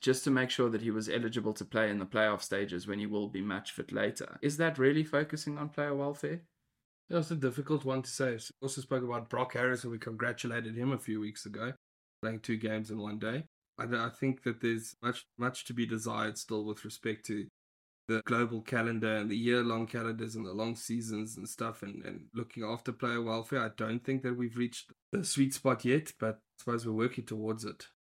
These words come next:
Speaker 1: You know, in saying this, I'm sure the players' minutes are being managed overall, you know, in terms of how long they are actually on the field. But you can't imagine it's great for a player welfare perspective to play in two fixtures. I mean, that's something you do as an eighteen-year-old school kid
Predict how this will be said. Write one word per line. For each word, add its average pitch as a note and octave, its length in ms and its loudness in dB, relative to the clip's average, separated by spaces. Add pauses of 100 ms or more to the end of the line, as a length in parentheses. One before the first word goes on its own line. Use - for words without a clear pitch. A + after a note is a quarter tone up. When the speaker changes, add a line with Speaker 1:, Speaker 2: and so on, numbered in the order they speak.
Speaker 1:
You D3 60 6
know, D#3+ 100 8
in E3+ 80 8
saying F3+ 260 10
this, D3+ 180 6
I'm C#3+ 120 8
sure F3+ 180 10
the F#3 140 6
players' C3+ 340 10
minutes B2+ 480 8
are A2+ 220 2
being A2 260 4
managed G2 560 -2
overall, G2 640 2
you G2 120 -2
know, F#2+ 180 2
in E2 240 -2
terms G#2+ 260 4
of G2 140 2
how A2 320 6
long A2 400 4
they G#2 160 0
are A2 280 4
actually G#2+ 360 0
on G2+ 100 0
the G2+ 80 -6
field. G2 380 4 (400)
But B2 160 6
you C#3 60 6
can't E3 240 10
imagine A#2+ 480 6
it's A2 180 -2
great A2 360 4
for G#2+ 160 2
a G2+ 60 0
player A2 320 4
welfare G#2+ 380 4
perspective G#2 560 0
to G#2 240 2 (400)
play A#2 180 8
in G#2+ 80 2
two A#2+ 200 2
fixtures. G#2+ 440 2
I A2+ 60 2
mean, A2+ 160 4
that's A2+ 180 4
something C#3+ 260 6
you A2+ 100 6
do A2 160 4
as A2+ 120 2
an G#2+ 80 2
eighteen-year-old G#2+ 720 2
school A#2+ 280 6
kid F#2+ 300 2